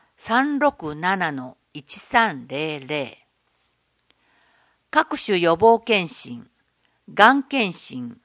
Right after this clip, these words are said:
骨粗鬆症検診。肝炎ウイルス検診。原則として四十歳の人のみは、市内の協力医療機関で実施しています。年度内に一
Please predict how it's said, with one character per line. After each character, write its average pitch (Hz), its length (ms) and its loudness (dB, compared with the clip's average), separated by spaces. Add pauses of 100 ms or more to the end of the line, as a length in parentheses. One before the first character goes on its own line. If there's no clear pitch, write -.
(340)
骨 - 320 2
粗 - 160 -12
鬆 262 260 4
症 240 320 6
検 226 320 -2
診。 240 380 -16 (800)
肝 277 320 2
炎 262 320 2
ウ 202 120 0
イ 240 60 2
ル 247 140 0
ス - 120 -10
検 202 320 -2
診。 113 400 -16 (600)
原 190 180 0
則 190 260 -6
と 175 140 -6
し - 80 -12
て 165 240 -4
四 180 240 -4
十 214 140 -8
歳 170 400 -6
の 131 100 -8
人 147 260 -10
の 151 200 -8
み 131 160 -12 (580)
は、 139 300 -6 (340)
市 247 220 -4
内 220 180 6
の 160 160 0
協 226 240 2
力 220 300 0
医 214 60 0
療 220 220 4
機 - 160 -16
関 175 320 -2
で 135 120 -8
実 139 180 -12
施 170 220 -12
し - 180 -12
て 165 140 -4
い 160 100 -6
ま 156 160 -6
す。 - 260 -20 (600)
年 269 260 2
度 302 140 2
内 196 200 4
に 165 220 -6
一 160 100 -12